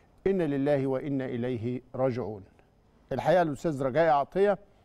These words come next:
أعتقد كلكم تابعتوا ارتباطه بالنادي الأهلي، اطلع بملفات كتيرة مهمة، لعل كان أبرزها مجلس إدارة الكابتن حسن حمدي، كان كلفه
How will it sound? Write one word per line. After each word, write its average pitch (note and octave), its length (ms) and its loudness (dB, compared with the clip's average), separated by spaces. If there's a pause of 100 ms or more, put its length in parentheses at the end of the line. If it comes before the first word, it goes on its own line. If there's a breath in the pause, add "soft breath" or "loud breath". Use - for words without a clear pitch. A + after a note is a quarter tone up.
(160 soft breath)
أعتقد B2 420 -4
كلكم C#3 360 -6
تابعتوا D#3+ 580 -2
ارتباطه D3 600 -2
بالنادي C3+ 420 -6
الأهلي، F#3 500 0 (400 soft breath)
اطلع F3+ 340 2
بملفات C#3 640 -2
كتيرة F#3 420 0
مهمة، D3+ 480 0 (380)
لعل C3+ 360 2
كان D#3 320 0
أبرزها D3 640 0 (760 soft breath)
مجلس C#3+ 380 -2
إدارة E3 420 2
الكابتن C#3+ 400 -2
حسن C#3+ 320 -4
حمدي، F3 460 -2 (200)
كان D3 220 0
كلفه E3 580 0